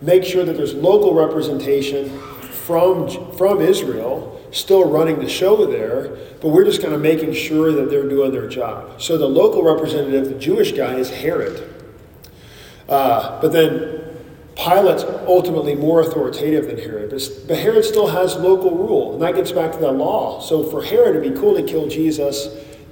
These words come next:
for blasphemy, um, if he had broken certain rules according to the Jewish law, which was still in effect. But then Pilate is even over that. So they've gone, they've gone straight to the Roman guy.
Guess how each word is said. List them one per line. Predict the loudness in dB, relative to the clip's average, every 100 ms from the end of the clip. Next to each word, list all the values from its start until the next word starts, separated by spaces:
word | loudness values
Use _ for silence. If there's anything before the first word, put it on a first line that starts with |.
| -16
for | -6 -2
blasphemy, | 0 0 -2 -4 -8 -8 -8 -8 -12 -18 -20 -20 -16 -6
um, | -2 -2 -4 -12 -16 -20 -20 -6
if | -2 0
he | 0
had | 4
broken | 2 2
certain | -4 -4 -4 0
rules | 2 2 0
according | -4 -6 -4 -4
to | -6
the | -6
Jewish | 0 0 0
law, | -2 -2 -2
which |
was | -4
still | -6 -6 -4
in |
effect. | -6 -4 -4 -4 -10 -16 -18 -20 -20 -20 -20 -14
But | -4 0
then | 0 -2
Pilate | -2 0 2 2
is | 0 -4
even | -4 -4
over | -4 -6
that. | -8 -8 -10 -16
So | -10 -4
they've | -2 0
gone, | 0 0 -4 -4
they've | -4
gone | 0 0 -2
straight | -2 0 0
to | 0
the | -2
Roman | -2 -4 -6
guy. | -8 -10